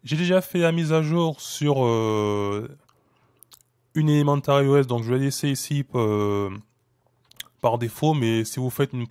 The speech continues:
une installation en dur, je vous conseille de, de cocher les deux. Si vous voulez avoir, par exemple, des logiciels tiers pour votre matériel graphique et Wi-Fi, et cetera.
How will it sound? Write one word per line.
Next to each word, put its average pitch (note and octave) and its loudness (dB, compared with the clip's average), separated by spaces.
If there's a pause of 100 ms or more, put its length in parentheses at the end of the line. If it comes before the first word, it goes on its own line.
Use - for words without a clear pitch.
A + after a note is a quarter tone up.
(160)
une A#2 -4
installation A2+ -2
en G#2 -4
dur, C3+ -4 (400)
je - -12
vous A2+ -4
conseille B2 -4
de, G#2+ -4
de G#2 -4
cocher - -4
les A2+ -2
deux. G2 -8 (800)
Si - -10
vous B2 -4
voulez B2+ 2
avoir, B2 2 (840)
par A#2 -2
exemple, B2+ -2
des A#2 -2
logiciels A2 -4
tiers B2+ 0
pour A#2 -2
votre A2 -2
matériel G#2 -4
graphique G#2 -6
et A2 -2
Wi-Fi, G2+ -6
et B2 -2
cetera. - -12